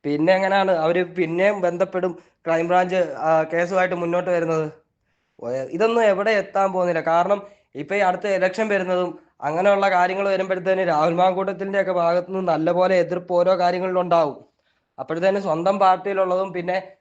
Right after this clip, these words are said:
കമ്മ്യൂണിസ്റ്റ് പാർട്ടിയിലുള്ള ആൾക്കാരും പിന്നെ ബി ജെ പിക്കാരാണ്ട് എല്ലാവരും ഒരുപോലെ രാഹുലിനെ നല്ലപോലെ ഒരു, അതായത് ഒരു രാഷ്ട്രീയക്കാരൻ എന്ന നിലയിൽ നല്ലപോലെ രാഹുൽ എതിർക്കുന്നുണ്ട് പല കാര്യങ്ങളിലും.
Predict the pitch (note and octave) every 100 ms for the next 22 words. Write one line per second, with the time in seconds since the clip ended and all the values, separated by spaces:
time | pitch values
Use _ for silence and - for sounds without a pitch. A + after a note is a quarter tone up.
0 | _ D#3 D3+ F3+ F#3 G3 F#3 F#3 G3 F#3+
1 | F3+ E3+ E3+ F3+ F3+ F#3 F3 F#3 D#3+ D#3
2 | F3+ F#3 F#3 F#3+ F#3 F3+ F3+ D#3 D#3+ F3+
3 | F#3 F#3+ F#3 _ _ - D3+ E3+ F3+ G3+
4 | G#3+ G#3+ F#3+ G3 G3+ G3+ G3+ F#3+ F3 F3
5 | F3+ G3 A3 A#3 A#3 - - _ _ _
6 | _ G#3 A3 A3+ A3 A3 - - _ _
7 | _ _ _ _ - G3+ A3+ A#3+ A3+ E3+
8 | E3+ F3 F#3+ G#3+ A#3 B3+ B3+ B3 A#3 A#3
9 | A3+ A3+ G#3 F#3 G3+ G#3+ A3+ A3 F#3+ G3+
10 | G3+ F#3 F#3 F#3 F3+ G3+ G3+ E3 E3 E3
11 | F#3 F3 E3+ D#3+ D3